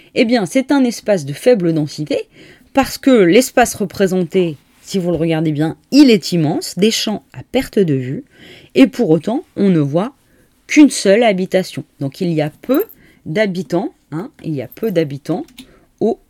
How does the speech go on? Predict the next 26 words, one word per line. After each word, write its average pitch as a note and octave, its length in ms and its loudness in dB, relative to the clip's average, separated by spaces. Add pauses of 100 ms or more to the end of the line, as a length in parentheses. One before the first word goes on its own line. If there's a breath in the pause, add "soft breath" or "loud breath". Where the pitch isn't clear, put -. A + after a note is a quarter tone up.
(160)
kilomètre F#3 640 -4
carré, D#3 320 -6 (340)
hein. - 140 -14 (840 soft breath)
Peu A#3+ 180 -2
d'habitants D#3 640 0
au - 60 -10
kilomètre D3 480 -6
carré. C#3+ 240 -10 (1600 soft breath)
Je - 140 -4
vous A#3+ 120 4
demandais C#4 300 8
ensuite C4+ 360 0 (500)
de F#3 160 -2
lire C4+ 260 0 (160)
l'encadré G#3+ 580 0 (160)
intitulé A3 640 -6 (100)
Chiffres - 560 -4
clés - 300 -8 (180)
à F3+ 80 -6
la D#3+ 140 -4
page G#3+ 320 -4
deux C#3+ 280 -4
cent C4+ 220 -4
vingt-deux. G3+ 340 -4 (840 soft breath)
Cet - 300 -2
encadré, G#3+ 460 0